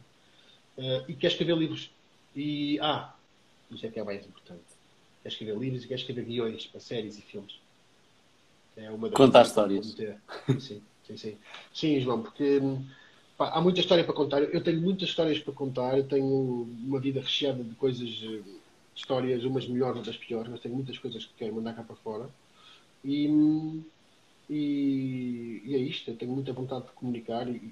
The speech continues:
Speaker 1: e a minha vida, eh, faz sentido assim. E, e, portanto, hum,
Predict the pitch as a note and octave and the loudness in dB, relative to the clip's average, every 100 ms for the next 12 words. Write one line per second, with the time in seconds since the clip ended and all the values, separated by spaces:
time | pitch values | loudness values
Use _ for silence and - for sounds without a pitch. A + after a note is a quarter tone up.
0 | - A2 G#2 G#2+ G#2 A2+ A2+ A#2+ B2 B2 | -12 -12 -10 -6 -4 -4 -6 -6 -6 -6
1 | G2+ F#2+ F#2+ - - A#2 A#2+ G#2+ - A2+ | -8 -10 -12 -12 -10 -8 -8 -10 -10 -14
2 | - _ _ G2 F#2 F2+ F2+ F2+ F2 _ | -16 _ _ -20 -18 -18 -18 -20 -20 _
3 | _ _ - _ _ G#2 - G2+ A#2 G#2 | _ _ -20 _ _ -18 -16 -10 -6 -6
4 | G#2 - A2+ A2+ A2+ A#2 A#2+ - _ _ | -8 -12 -8 -6 -4 -6 -8 -14 _ _
5 | _ _ B2 A#2+ A#2+ A#2+ A#2+ A#2 A#2 A#2 | _ _ -10 -6 -4 -6 -6 -6 -8 -10